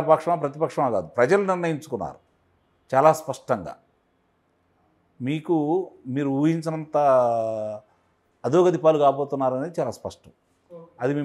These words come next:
మాటలోనే వ్యక్తం అయిపోతుంది. మీ ఓటమిని ముందే అంగీకరించారు. రెండు వేల ఇరవై మూడు ఫిబ్రవరి నాడే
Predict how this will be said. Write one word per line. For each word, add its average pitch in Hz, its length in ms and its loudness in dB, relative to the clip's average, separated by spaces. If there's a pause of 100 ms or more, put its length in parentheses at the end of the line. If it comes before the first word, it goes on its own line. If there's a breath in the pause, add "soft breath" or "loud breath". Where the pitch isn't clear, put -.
మాటలోనే 180 400 0
వ్యక్తం 143 240 -4
అయిపోతుంది. 101 460 -6
మీ 131 60 -4 (160)
ఓటమిని 160 320 0 (220)
ముందే 139 200 -4
అంగీకరించారు. 90 580 -8 (540)
రెండు 123 200 -4
వేల 151 220 2
ఇరవై 139 260 2
మూడు 135 140 -2 (120)
ఫిబ్రవరి 127 380 0
నాడే 135 200 0